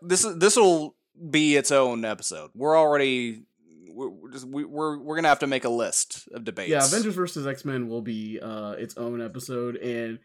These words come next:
Speaker 2: it's a whole, it's a whole thing. Honestly, I think the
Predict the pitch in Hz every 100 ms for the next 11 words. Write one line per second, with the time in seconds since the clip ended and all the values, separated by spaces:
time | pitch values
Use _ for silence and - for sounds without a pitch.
0 | _ _ _ - 294 214 170 165 - -
1 | 180 143 131 135 135 139 269 262 240 202
2 | 165 180 156 139 139 135 135